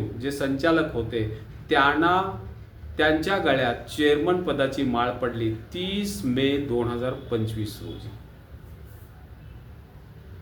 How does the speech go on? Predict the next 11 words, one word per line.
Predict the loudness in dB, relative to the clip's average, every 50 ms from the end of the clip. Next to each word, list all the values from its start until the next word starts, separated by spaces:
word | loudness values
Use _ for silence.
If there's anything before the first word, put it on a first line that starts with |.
| -16 -16 -16 -16 -16 -16 -16 -16 -2 6
तोपर्यंत | 8 10 10 10 10 8 8 8 8 6 0 -2 -10 -14 -16 -20 -20 -20 -16 -4 0 0
मुश्रीफ | 0 2 0 0 2 2 2 2
साहेब | 4 6 6 6 6 4 2 -4 -6 0
आणि, | 2 2 4 4 2 0 0 -4 -8 -12 -14 -14 -6 0
अ, | 2 2 2 2
सतेज | 2 2 4 8 8 8 8 8 6
पाटील | 2 2 4 4 2 4
ह्या | 4 6
दोघांची | 10 10 10 10 10 6 4 4 2 0
युती | -2 -2 -4 2 4 4
आहे. | 4 4 2 -2 -6 -8 -10 -14